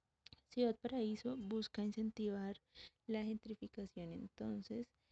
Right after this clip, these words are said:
ya que genera el desplazamiento de habitantes del centro de la ciudad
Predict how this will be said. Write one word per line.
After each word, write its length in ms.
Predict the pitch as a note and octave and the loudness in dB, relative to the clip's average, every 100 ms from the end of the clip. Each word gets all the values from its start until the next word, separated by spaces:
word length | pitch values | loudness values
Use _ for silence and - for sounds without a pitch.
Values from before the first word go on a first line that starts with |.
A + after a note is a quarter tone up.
| _ _ _ | _ _ _
ya 160 | - G#3 | -2 -2
que 160 | - G#3+ | -2 0
genera 600 | A3+ G#3+ G#3 G3 G3 G#3 | 2 4 4 2 0 0
el 200 | A3+ G#3+ | -2 0
desplazamiento 1040 | A3 - G#3+ G3 G#3 G3 F#3+ F#3 - G3 | -2 -2 -4 -2 -2 0 0 -2 -2 -2
de 180 | G#3 A3 | 0 0
habitantes 640 | G#3+ G3+ - E3+ E3 G3 | 2 2 0 -2 -2 -4
del 160 | A3 G#3+ | -4 -4
centro 380 | - F#3 F#3+ F#3+ | -4 -6 -4 -2
de 60 | |
la 140 | A3 A3 | -2 -2
ciudad 400 | - F3+ E3+ | -2 -2 0